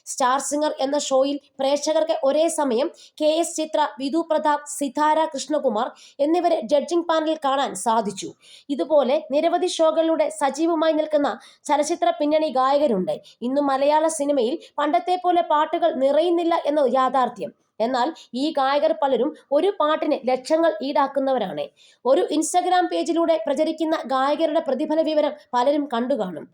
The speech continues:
ഒരു ഗാനത്തിന് ഈ ഗായകർ ഈടാക്കുന്ന പ്രതിഫലം എത്രയെന്നാണ് ഈ പോസ്റ്റിലൂടെ പ്രചരിക്കുന്നത്.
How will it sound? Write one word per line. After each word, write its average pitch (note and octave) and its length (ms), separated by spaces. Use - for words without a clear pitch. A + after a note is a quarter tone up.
ഒരു A#3 140
ഗാനത്തിന് C#4 840
ഈ D#4+ 120
ഗായകർ D#4 520
ഈടാക്കുന്ന D#4+ 500
പ്രതിഫലം D#4 560
എത്രയെന്നാണ് D4+ 760
ഈ D4 220
പോസ്റ്റിലൂടെ D4 440
പ്രചരിക്കുന്നത്. A#3 680